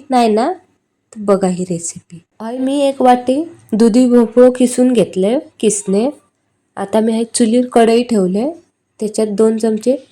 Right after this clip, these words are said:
तूप टाकून घेत आहे. तूप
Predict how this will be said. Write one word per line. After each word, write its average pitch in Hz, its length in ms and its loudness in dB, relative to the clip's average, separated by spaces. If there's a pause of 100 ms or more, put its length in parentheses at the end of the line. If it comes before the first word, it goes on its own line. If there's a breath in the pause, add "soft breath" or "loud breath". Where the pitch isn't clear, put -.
(240)
तूप 269 100 -2 (140)
टाकून 240 360 0
घेत 190 260 -6
आहे. 240 140 -2 (1080)
तूप 254 180 -6